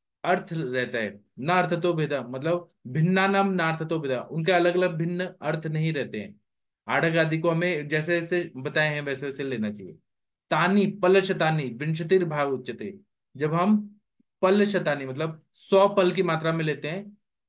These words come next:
अ, तो उसको हम, अ, विंशति भार उच्यते, उसको भार मात्रा बोलते हैं। क्वाथादीनाम तो उत्तम मात्रा संग्रहात अवधार्या। क्वाथ आदि की जो उत्तम मात्रा है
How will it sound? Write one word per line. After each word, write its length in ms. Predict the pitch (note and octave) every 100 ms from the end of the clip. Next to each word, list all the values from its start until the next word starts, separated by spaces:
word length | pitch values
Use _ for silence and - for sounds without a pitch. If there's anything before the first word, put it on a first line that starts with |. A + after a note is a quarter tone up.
| -
अ, 260 | A#2 B2+ B2+
तो 160 | D#3+
उसको 300 | D3 D3+ F3
हम, 360 | E3+ G3+ G#3 -
अ, 40 | A#2+ B2 B2
विंशति 760 | B2+ D#3+ D#3+ E3+ D#3+ D3 A2 - _ _ G#2
भार 380 | G#2+ D#3 E3+
उच्यते, 300 | D#3+ - C3
उसको 260 | C3 C3 E3+
भार 340 | D3+ C3+ D#3
मात्रा 420 | D#3 C#3+ A2 D3 E3
बोलते 440 | D#3+ A#2+ G#2+ G#2
हैं। 180 | G2 F2 _ _ _ _ _
क्वाथादीनाम 840 | E3+ D#3+ D#3+ G3 F#3+ F#3 F#3 F#3+ - _ -
तो 120 | F#3
उत्तम 260 | E3 G3
मात्रा 480 | F#3 E3+ D#3 E3 F3
संग्रहात 480 | C3+ D#3+ D#3 E3 E3
अवधार्या। 500 | D#3 C#3 B2+ G#2+ G2+ E2+ _ _ _ E3
क्वाथ 180 | D#3+
आदि 280 | E3+ E3 D#3+
की 180 | D#3+ F3+
जो 120 | E3+
उत्तम 400 | E3 D#3+ - G3
मात्रा 340 | F#3 D3 C#3+ B2
है 260 | A2+ F#2